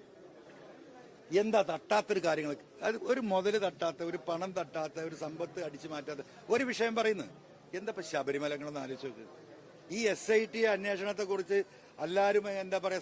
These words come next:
സപ്പോർട്ട് ചെയ്ത് പറയുമ്പോഴും അന്നും ഞാൻ പറഞ്ഞാണ് വിശ്വസിക്കാൻ പറ്റില്ല ഈ അന്വേഷണ ഉദ്യോഗസ്ഥനെ. എനിക്ക് വിശ്വാസമില്ല. മലപ്പുറത്ത് ഞാൻ ഓടിച്ചാണ്. മലപ്പുറത്ത് ഈ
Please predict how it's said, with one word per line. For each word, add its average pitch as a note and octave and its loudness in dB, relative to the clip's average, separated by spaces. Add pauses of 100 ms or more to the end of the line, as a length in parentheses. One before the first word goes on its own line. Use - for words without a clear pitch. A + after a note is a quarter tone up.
സപ്പോർട്ട് F3+ -4
ചെയ്ത് F#3+ -2
പറയുമ്പോഴും F3+ -2
അന്നും F#3 -6
ഞാൻ F3+ -2
പറഞ്ഞാണ് E3+ -4
വിശ്വസിക്കാൻ E3 -6
പറ്റില്ല D3+ -6 (560)
ഈ E3+ 4
അന്വേഷണ E3 -2
ഉദ്യോഗസ്ഥനെ. E3+ -4 (140)
എനിക്ക് E3+ -6
വിശ്വാസമില്ല. F#3+ 0 (440)
മലപ്പുറത്ത് F3+ -2
ഞാൻ G3 4
ഓടിച്ചാണ്. F#3+ 2 (760)
മലപ്പുറത്ത് F3+ 0
ഈ G#3 0